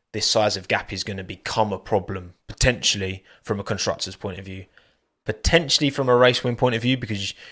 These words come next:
you won't necessarily always have Checo up there to be second fiddle. But we've talked about this time and time again. I, I think right now it's not a problem for Red Bull. I think in the future it could be a problem for Red Bull, having such a big gap between teammates when you've got, you know,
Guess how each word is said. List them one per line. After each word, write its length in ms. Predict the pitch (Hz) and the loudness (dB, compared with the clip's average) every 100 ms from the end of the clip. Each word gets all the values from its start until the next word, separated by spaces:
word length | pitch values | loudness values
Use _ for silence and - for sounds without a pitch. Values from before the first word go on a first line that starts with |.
| - | -6
you 80 | 107 | 0
won't 180 | 107 | 0
necessarily 460 | 104 101 - 101 101 | 2 -2 0 0 0
always 220 | 101 101 | -2 -2
have 120 | 98 | -2
Checo 300 | - 95 - | -2 -4 -2
up 100 | 98 | -2
there 120 | - 98 | -2 -6
to 120 | - | -6
be 60 | |
second 280 | 98 87 - | -6 -8 -8
fiddle. 200 | - 95 | -14 -12
But 140 | 98 135 | -6 -4
we've 100 | 139 | 2
talked 200 | 160 110 | 0 2
about 140 | 101 | 0
this 100 | - | 0
time 160 | - 92 | -8 -8
and 80 | |
time 180 | - - | -10 -14
again. 220 | - 90 - - - - | -14 -14 -16 -20 -18 -2
I, 340 | 120 120 110 | 2 2 2
I 40 | 123 | 2
think 200 | 160 117 | 0 6
right 220 | 120 113 | 6 6
now 160 | 120 113 | 0 0
it's 140 | - | -2
not 100 | 101 | -4
a 20 | |
problem 240 | - 117 113 | 2 2 4
for 120 | 117 | 4
Red 160 | 117 | 4
Bull. 240 | - 120 120 - - | 4 0 -2 -16 -8
I 60 | |
think 260 | 107 113 - | -6 -6 -10
in 140 | - 113 | -8 -6
the 60 | |
future 520 | 107 120 120 120 120 - - - _ | -4 -4 -2 2 2 0 -14 -20 _
it 200 | 117 110 | 0 0
could 160 | - 113 | 0 0
be 100 | 113 | 4
a 60 | 110 | 8
problem 260 | 123 113 | 8 6
for 140 | 110 113 | 2 2
Red 160 | 107 | 2
Bull, 260 | 113 120 - - | 0 -2 -6 -4
having 200 | 104 101 | -4 -4
such 220 | - 107 | -4 -6
a 60 | 98 | -6
big 180 | 101 - | -8 0
gap 220 | 101 - | -2 -2
between 240 | - 98 | -10 -10
teammates 560 | 95 104 101 107 - - - - | -8 -8 -6 -8 -8 -12 -12 -6
when 140 | 104 | -4
you've 160 | 95 - | -4 0
got, 320 | 98 95 - _ - | 2 2 -4 _ -10
you 100 | 104 | -6
know, 200 | 90 85 | -6 -8